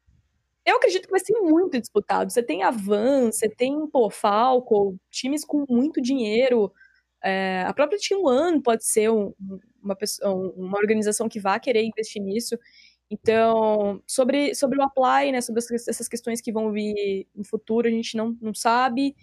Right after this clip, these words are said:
mas com certeza os times vão começar, vão sofrer, né, porque vão ter que pens-, começar a pensar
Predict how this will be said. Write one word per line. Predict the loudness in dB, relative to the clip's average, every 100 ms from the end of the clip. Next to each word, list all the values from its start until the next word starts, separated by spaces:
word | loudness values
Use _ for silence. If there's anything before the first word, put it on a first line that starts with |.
| _ _ _ _ _
mas | -4 -2 0 0 0 0 -2
com | -2
certeza | 0 0 2 4 4 2
os |
times | 0 -2 0
vão | 0
começar, | 0 0 0 0 2 2
vão | 2
sofrer, | 2 0 2 2 2
né, | 0
porque | -6 -8 -14
vão | -8
ter | -6
que | -4
pens-, | -4 -4 -4
começar | 0 0 2
a | 0
pensar | 0 -4 0 0 0